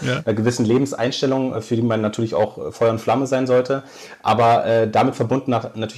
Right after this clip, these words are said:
Speaker 2: auch eine nachhaltige Lebensweise. Und wenn wir jetzt von Nachhaltigkeit sprechen, kommen natürlich dann auch, äh, entsprechend die Produkte mit rein, die wir im Alltag so nutzen. Und klar, Plastikzahnbürste, die haben wir jetzt seit zehn Jahren schon nicht mehr,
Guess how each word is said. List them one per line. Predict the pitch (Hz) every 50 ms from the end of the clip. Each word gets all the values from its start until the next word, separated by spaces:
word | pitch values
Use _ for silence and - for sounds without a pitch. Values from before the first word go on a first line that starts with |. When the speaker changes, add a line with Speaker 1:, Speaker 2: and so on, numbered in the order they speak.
| -
Speaker 2:
auch | - 110 107
eine | 120 110
nachhaltige | 107 110 110 131 120 123 120 110
Lebensweise. | 104 107 127 147 151 - - 143 135 143 151 151 160
Und | 90 113 113 113
wenn | 113 113
wir | 113
jetzt | 113 110 -
von | - 110
Nachhaltigkeit | 107 107 - 127 113 117 113 - - 113 107
sprechen, | - - - - 117 117 143 135 135 131 - - - - - - - _ _ _ _ -
kommen | - - 120 131
natürlich | 143 139 135 - - 131 131 127
dann | - 127 131
auch, | 113 117 123 - -
äh, | - - 113 117 120 120
entsprechend | 101 110 - - 123 123 120 127 113 120
die |
Produkte | 120 - - 123 117 139 147 143 - 117
mit | 110 110 110 104
rein, | - 101 107 117 127 139 127
die | 113 120 117
wir | 117 113
im | 110
Alltag | - 110 113 - 123
so | 120 - 120
nutzen. | 123 135 135 - - 101
Und | 82 98 104 107 - - - - - - -
klar, | - - 110 117 127 127 -
Plastikzahnbürste, | - 120 117 - 135 117 - - 117 113 117 123 123 - 123
die | 113 107 107
haben | 110 113
wir | 117
jetzt | 113 110
seit | - 110 107 -
zehn | - 120 117 110
Jahren | 107 107 120 131
schon | - 131
nicht | 123 123 123
mehr, | 131 127 123 123 120